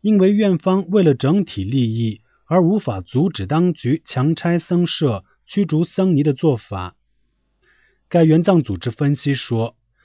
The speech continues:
腊荣佛学院的遭遇显示藏传佛教上师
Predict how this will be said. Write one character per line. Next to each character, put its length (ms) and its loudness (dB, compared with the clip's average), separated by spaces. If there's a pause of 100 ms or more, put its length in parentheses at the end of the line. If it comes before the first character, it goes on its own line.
(160)
腊 160 2
荣 180 4
佛 180 -2
学 180 0
院 140 2
的 100 0
遭 320 0
遇 280 -2 (180)
显 260 -2
示 160 -2
藏 220 0
传 240 2
佛 160 0
教 180 0
上 300 -2
师 400 -2